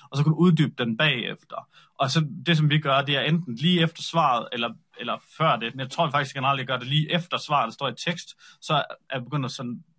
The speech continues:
de, mange steder, fordi vi har jo en YouTube-kanal, hvor vi poster videoer næsten hver dag, smider den her YouTube-video nedenunder, sådan så at dem, der kommer her, så får de et svar,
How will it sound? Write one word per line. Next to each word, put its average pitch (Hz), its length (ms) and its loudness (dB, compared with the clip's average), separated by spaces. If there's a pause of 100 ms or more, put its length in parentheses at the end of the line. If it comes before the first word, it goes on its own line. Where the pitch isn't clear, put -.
(200)
de, - 160 -16
mange 113 320 -6
steder, 123 200 -6
fordi 117 140 -10 (180)
vi - 140 -18
har 147 160 2
jo 139 60 2
en 123 60 -2
YouTube-kanal, 123 480 -4
hvor 110 120 -8
vi 110 140 -10
poster 117 240 -12
videoer 120 280 -8
næsten 113 260 -10
hver 120 140 0
dag, 113 220 -4 (260)
smider 139 240 0
den 123 100 -2
her 120 100 -2 (100)
YouTube-video 120 440 -2
nedenunder, 120 580 0 (260)
sådan 131 260 0
så - 100 -2
at 87 180 -2
dem, 151 160 6
der - 100 4
kommer 135 300 0
her, 107 220 -6
så - 180 -8
får 165 120 0
de 117 100 -8
et 104 80 -12
svar, 151 400 -2